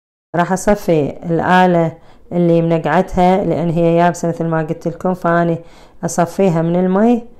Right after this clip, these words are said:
راح أضيفها وأحمسها ويا هاي ال-، آه، المواد حمس جيد. هنا ضفت الآلة اللي منقعتها ومصفيتها، راح أحمسها حمس جيد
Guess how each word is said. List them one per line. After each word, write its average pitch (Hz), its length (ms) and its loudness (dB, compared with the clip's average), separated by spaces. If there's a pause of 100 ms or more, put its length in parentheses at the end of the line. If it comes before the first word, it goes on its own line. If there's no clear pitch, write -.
(160)
راح 170 200 0
أضيفها 196 540 2
وأحمسها 190 520 0
ويا 185 240 4
هاي 170 280 2
ال-، 156 160 -4 (600)
آه، 156 540 -4
المواد 170 580 2 (300)
حمس 175 420 0
جيد. 190 460 4 (340)
هنا 214 160 6
ضفت 190 260 0
الآلة 185 460 4
اللي 196 140 4
منقعتها 175 600 2
ومصفيتها، 180 840 0 (460)
راح 185 120 4
أحمسها 196 480 0
حمس 180 380 0
جيد 185 320 2